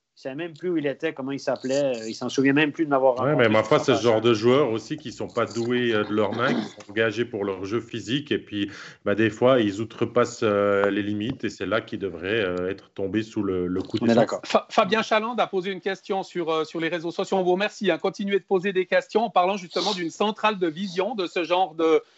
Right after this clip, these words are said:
Speaker 3: de gestes. Lorsqu'ils sont évoqués par toi, Stéphane, ou par d'autres personnes, de dire : « Oui, effectivement, là, ça mériterait peut-être de, de s'y attarder. »
Speaker 1: Ben, c'est la Ligue. C'est les, c'est, c'est la, c'est la, la, la procédure, c'est les clubs qui envoient ou les arbitres qui envoient systématiquement pour que ce soit vu et revu par le P S O.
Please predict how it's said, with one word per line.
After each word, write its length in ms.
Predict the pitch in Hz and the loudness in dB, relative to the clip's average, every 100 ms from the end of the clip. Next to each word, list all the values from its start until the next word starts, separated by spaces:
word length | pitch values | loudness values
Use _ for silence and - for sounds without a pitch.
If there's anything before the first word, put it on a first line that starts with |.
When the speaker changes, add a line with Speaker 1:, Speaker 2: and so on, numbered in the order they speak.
| _ - | _ 0
Speaker 3:
de 160 | 151 | 2
gestes. 380 | 160 190 233 - | 4 2 2 0
Lorsqu'ils 320 | 185 - 214 | -2 -2 -4
sont 160 | - 196 | 0 2
évoqués 360 | 185 180 208 208 | 2 0 -2 0
par 220 | 170 - | 0 0
toi, 160 | 190 | -2
Stéphane, 400 | 208 185 160 196 | -2 -4 -2 -2
ou 60 | 180 | -2
par 120 | 175 | -4
d'autres 140 | 175 - | -4 -4
personnes, 320 | 180 202 214 | -6 -4 -4
de 80 | 165 | -4
dire : « 140 | 160 | 0
Oui, 80 | 196 | 2
effectivement, 520 | 180 175 - 170 185 | 0 -2 -10 -6 -4
là, 100 | 185 | -2
ça 140 | 147 156 | -4 -8
mériterait 380 | 160 175 - 170 | -8 -8 -8 -6
peut-être 280 | 185 185 | -6 -2
de, 220 | 160 147 - _ _ | 2 2 2 _ _
de 120 | 139 147 | -6 -4
s'y 180 | - | 0
attarder. » 480 | 156 170 151 156 220 - _ _ _ _ _ _ _ _ _ _ - | 2 2 0 0 -4 -8 _ _ _ _ _ _ _ _ _ _ 0
Speaker 1:
Ben, 80 | 147 | 2
c'est 140 | 165 | 4
la 120 | 160 | 4
Ligue. 320 | 151 196 151 131 | 4 0 -4 -8
C'est 120 | 143 | -8
les, 160 | 147 143 | -6 -6
c'est, 180 | - | -10
c'est 180 | 139 156 | -10 -6
la, 100 | 143 - 127 | -6 -8 -20
c'est 240 | 127 - 151 | -20 -12 -4
la, 300 | 147 156 151 | 2 4 6
la, 160 | 151 | 6
la 100 | 156 | 6
procédure, 480 | 160 190 185 165 214 | 4 2 0 2 2
c'est 120 | 170 | 0
les 160 | 156 147 | -6 -2
clubs 240 | 185 180 | 0 0
qui 100 | 151 | 0
envoient 440 | 156 151 147 175 170 | -6 -4 0 2 2
ou 100 | 147 | -2
les 220 | 143 135 | -8 -6
arbitres 340 | 147 143 160 | -8 -8 -14
qui 100 | - | -12
envoient 420 | 139 131 139 160 156 | -12 -8 0 0 0
systématiquement 760 | 151 - 143 139 - 147 156 | -8 -10 -10 -10 -12 -10 -10
pour 80 | 135 | -10
que 80 | - | -14
ce 100 | 127 | -10
soit 220 | - 135 | -4 -4
vu 240 | 123 147 | -2 -2
et 20 | 135 | 0
revu 320 | 127 123 147 | 0 -2 0
par 200 | 143 127 | 0 0
le 80 | 120 | -2
P 160 | 139 | -2
S 200 | 123 - | -2 -2
O. 160 | 139 | -6